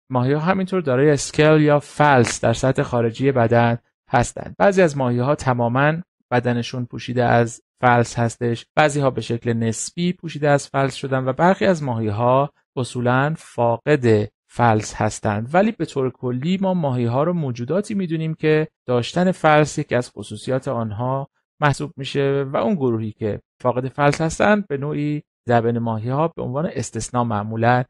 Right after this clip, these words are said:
ذکر می‌شن. خب اگر که به سایت نشنال جیوگرافیک مراجعه بکنیم، در اونجا ماهی‌ها رو توصیف کرده به عنوان موجوداتی که در آب زندگی می‌کنن، دارای استخوان پشتی هستن و در گروه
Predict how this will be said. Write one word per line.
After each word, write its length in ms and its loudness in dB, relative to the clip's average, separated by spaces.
ذکر 360 -4
می‌شن. 240 -14
خب 220 -6
اگر 260 4
که 120 -4
به 140 -8
سایت 320 2
نشنال 500 2
جیوگرافیک 640 -2
مراجعه 440 0
بکنیم، 560 -2
در 120 4
اونجا 360 0
ماهی‌ها 560 -2
رو 100 0
توصیف 460 -8
کرده 480 4
به 120 -6
عنوان 520 0
موجوداتی 640 0
که 380 4
در 240 4
آب 200 4
زندگی 460 0
می‌کنن، 640 2
دارای 280 4
استخوان 460 -6
پشتی 600 -2
هستن 540 4
و 120 0
در 180 2
گروه 560 2